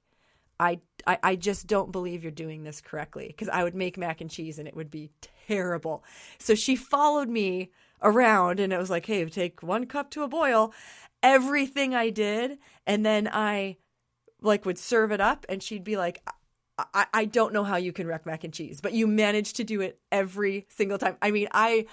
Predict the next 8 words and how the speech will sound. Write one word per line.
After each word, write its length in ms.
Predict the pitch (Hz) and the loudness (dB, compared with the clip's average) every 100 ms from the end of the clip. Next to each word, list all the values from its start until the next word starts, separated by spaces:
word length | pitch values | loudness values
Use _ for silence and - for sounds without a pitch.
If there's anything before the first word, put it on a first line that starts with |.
| - - - | -20 -10 2
I 140 | 208 | 4
had 260 | 233 233 208 | 4 0 -2
so 440 | - - 196 208 | -8 0 4 4
much 340 | 202 202 - - | 6 4 2 2
to 120 | 208 | 4
learn 540 | 185 175 180 190 196 - | 4 4 6 4 2 2
about 540 | 185 185 185 175 - _ _ _ _ _ _ _ | 2 4 4 4 -2 _ _ _ _ _ _ _
life. 760 | - 180 175 170 190 214 - | -10 -6 2 4 4 0 -10